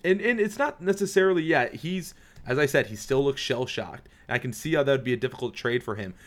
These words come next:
But he already has a, a, an, an outstanding relationship with Andre Drummond. They've known each other and have hung out over the last, like, couple years during the summertime.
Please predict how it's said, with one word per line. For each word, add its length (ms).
But 80
he 80
already 220
has 320
a, 40
a, 240
an, 260
an 160
outstanding 400
relationship 680
with 120
Andre 280
Drummond. 400
They've 260
known 240
each 180
other 240
and 100
have 100
hung 180
out 240
over 160
the 80
last, 380
like, 100
couple 280
years 500
during 220
the 80
summertime. 800